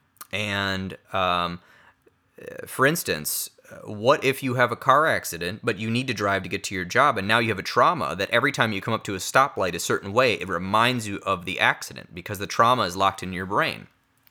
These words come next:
and you can't drive? What do you do? You gotta get treatment. Um, this sort of thing happens all the time. Uh, people that were bullied. Uh, for instance, what if you were bullied by,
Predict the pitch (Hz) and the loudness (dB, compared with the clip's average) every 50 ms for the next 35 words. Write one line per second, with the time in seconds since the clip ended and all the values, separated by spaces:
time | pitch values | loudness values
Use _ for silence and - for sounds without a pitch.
0 | _ _ _ _ _ _ _ _ - 117 117 113 107 104 120 143 170 - - - | _ _ _ _ _ _ _ _ -2 0 0 0 0 0 0 0 0 0 -2 -2
1 | 110 117 - 113 113 143 165 165 - - - - - _ - - - - _ 110 | -2 -2 -2 0 2 2 2 2 0 -4 -8 -16 -20 _ -20 -20 -20 -18 _ 0
2 | 123 143 - 131 123 123 127 113 120 123 107 85 76 - _ _ _ _ _ _ | 2 2 2 2 0 -2 0 0 0 0 -2 -2 -4 -10 _ _ _ _ _ _
3 | _ _ _ 104 107 95 107 110 107 110 - 107 110 - - - - 104 - - | _ _ _ -4 -4 0 2 2 4 4 4 2 0 -2 0 -2 -2 -2 -2 -4
4 | 67 64 - _ _ _ _ _ _ _ _ _ _ _ _ - 98 98 92 95 | -10 -12 -12 _ _ _ _ _ _ _ _ _ _ _ _ 0 0 2 2 0
5 | 101 120 - - - 131 123 117 110 - 120 113 110 117 110 107 104 101 104 104 | 0 -2 -2 0 0 0 0 0 0 -2 -4 -2 2 2 2 2 2 -2 -2 0
6 | 107 101 110 - - 147 139 131 104 - - - - _ _ _ _ _ _ _ | 0 -2 -4 -6 -4 -2 0 0 -2 -4 -6 -12 -20 _ _ _ _ _ _ _
7 | _ _ _ _ - - 110 107 107 107 104 - - - - 170 170 170 156 147 | _ _ _ _ 0 2 4 4 4 2 2 -2 -8 -6 -6 -4 0 2 4 4
8 | 139 131 127 117 104 110 123 139 196 202 110 76 - - - - _ _ _ _ | 6 4 2 0 2 4 4 4 4 4 0 -4 -6 -10 -16 -18 _ _ _ _
9 | _ _ _ _ _ _ _ _ _ _ _ _ _ _ _ _ _ _ _ _ | _ _ _ _ _ _ _ _ _ _ _ _ _ _ _ _ _ _ _ _
10 | _ - - 123 113 107 101 - 113 117 127 160 175 - - 110 95 - - 110 | _ -2 2 4 4 4 4 2 2 2 2 2 0 0 -2 -2 -2 -4 -2 0
11 | 113 117 120 117 120 117 110 110 101 92 101 107 110 117 110 104 90 92 95 95 | 2 2 2 2 0 0 0 0 0 2 2 4 4 4 2 0 0 2 2 4
12 | 95 92 92 95 95 95 95 95 95 95 95 95 92 92 92 90 | 4 4 2 2 2 0 0 0 -2 -2 -2 -4 -4 -6 -6 -8